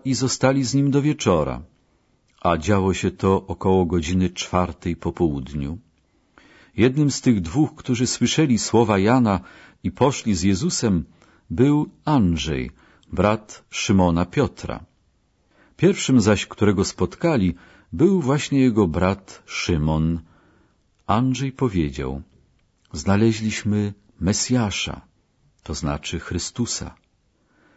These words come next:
I przyprowadził go do Jezusa. On przyjrzał mu się i rzekł: „Ty jesteś Szymon, syn Jana.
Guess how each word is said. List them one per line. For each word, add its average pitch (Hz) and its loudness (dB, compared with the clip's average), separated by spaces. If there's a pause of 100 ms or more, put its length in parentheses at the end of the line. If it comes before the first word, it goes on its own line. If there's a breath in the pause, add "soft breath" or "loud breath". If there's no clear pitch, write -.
(140)
I 170 0
przyprowadził 104 2
go 95 2
do 90 2
Jezusa. 87 0 (840)
On 101 2
przyjrzał 95 0
mu 90 0
się 90 -4
i 85 0
rzekł: 85 -4 (840 soft breath)
„Ty 123 4
jesteś 120 2
Szymon, 80 0
syn 117 2
Jana. 98 2